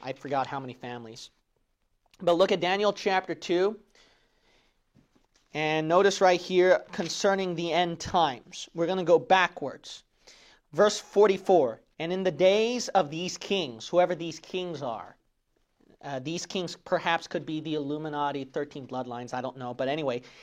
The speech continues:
"These kings shall the God of heaven set up a kingdom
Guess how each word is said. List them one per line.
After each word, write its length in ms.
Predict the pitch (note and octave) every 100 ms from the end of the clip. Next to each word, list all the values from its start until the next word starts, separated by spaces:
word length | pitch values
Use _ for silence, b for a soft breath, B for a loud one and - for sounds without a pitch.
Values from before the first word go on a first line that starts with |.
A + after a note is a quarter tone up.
| B -
"These 200 | G#3 -
kings 320 | A3 G#3+ A3
shall 240 | G#3+ G3
the 100 | F3+
God 300 | D#3+ E3 F3+
of 120 | G3
heaven 360 | - D#3 D3 D3+
set 260 | - F3 F3+
up 140 | F3
a 80 | D3+
kingdom 500 | - F#3+ F3 A2+